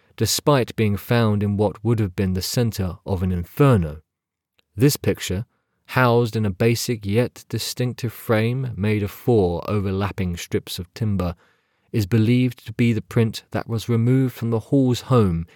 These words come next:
in Rotherham. It is believed the intact picture was initially stored at the Sun's offices in Fleet Street, London. However, in nineteen eighty-six, Rupert Murdoch caused controversy when he decided to move both the Sun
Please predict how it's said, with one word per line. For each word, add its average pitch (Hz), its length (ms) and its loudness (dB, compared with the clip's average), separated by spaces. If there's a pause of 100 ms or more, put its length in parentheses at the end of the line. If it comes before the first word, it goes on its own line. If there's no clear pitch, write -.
(120)
in 107 200 -2
Rotherham. 85 460 -2 (920)
It 131 120 2
is 139 140 4
believed 160 640 4
the 117 100 2
intact 113 440 -2
picture 156 440 2 (260)
was 123 140 4
initially 127 460 0
stored 98 380 0
at 101 100 -4
the 95 80 -6
Sun's 101 340 -2
offices 107 460 -2
in 107 80 0
Fleet 170 340 -2
Street, - 400 -4 (120)
London. 135 440 2 (500)
However, 101 560 2 (380)
in 95 180 -2
nineteen 98 420 0
eighty-six, - 760 -2 (420)
Rupert 117 360 2
Murdoch 135 580 2
caused 143 360 4
controversy 127 840 2
when 92 180 -2
he 92 80 2
decided 107 500 0
to - 100 -6
move 113 320 0
both 113 260 2
the 101 80 -4
Sun 127 420 -2